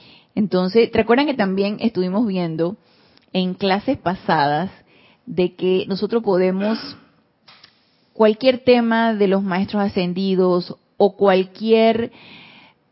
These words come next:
digamos, sensación que pudimos haber percibido a través de una invocación, a través de una meditación, eso queda allí.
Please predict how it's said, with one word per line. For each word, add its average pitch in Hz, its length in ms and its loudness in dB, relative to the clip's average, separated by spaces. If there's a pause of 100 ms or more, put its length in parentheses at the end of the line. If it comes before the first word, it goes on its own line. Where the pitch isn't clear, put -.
(440)
digamos, 202 880 -2
sensación 214 1500 0 (120)
que 208 120 0
pudimos 196 500 0
haber 233 180 2
percibido 196 400 0
a 196 40 2
través 202 180 2
de 214 80 4
una 214 80 2
invocación, 190 600 -2
a 196 80 -2
través 175 200 0
de 202 60 -2
una 202 120 -2
meditación, 170 920 -4
eso 226 360 -4
queda 294 380 -2
allí. 151 480 -6